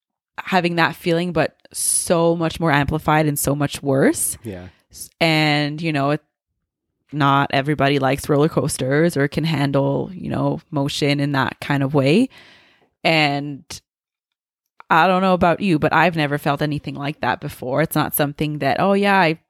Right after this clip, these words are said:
Speaker 1: you know, fly my plane and have these G-force maneuvers and sensations happening
Speaker 2: Yeah.
Speaker 1: all the time. So yeah, that's what caused everybody to be sick. But the trainers and instructors got really mad because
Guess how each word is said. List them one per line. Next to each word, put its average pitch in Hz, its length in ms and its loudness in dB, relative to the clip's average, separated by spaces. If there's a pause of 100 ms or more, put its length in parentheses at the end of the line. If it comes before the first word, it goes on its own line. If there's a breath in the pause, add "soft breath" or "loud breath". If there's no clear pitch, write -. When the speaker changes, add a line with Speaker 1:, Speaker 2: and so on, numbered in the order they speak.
(160)
Speaker 1:
you 175 120 -4
know, 151 260 0 (380)
fly 156 320 2
my 156 160 2
plane 160 360 0
and 156 80 0
have 143 200 0
these 143 200 -2
G-force 143 760 -2
maneuvers 147 600 2
and 135 240 -2
sensations 143 720 0
happening 143 460 -4
Speaker 2:
Yeah. 147 80 -4
Speaker 1:
all 143 80 -4
the 143 80 -6
time. 147 380 -4 (540 loud breath)
So 170 520 4 (240)
yeah, 165 240 4
that's 160 420 2
what 160 260 0
caused 147 320 0
everybody 139 500 -2
to - 120 -8
be 139 160 -2
sick. 165 480 0
But 151 320 2 (1160 soft breath)
the 170 120 4
trainers 165 640 2
and 151 100 -2
instructors 147 600 -2
got 139 300 -2
really 143 320 -4
mad 143 540 0
because 147 840 -4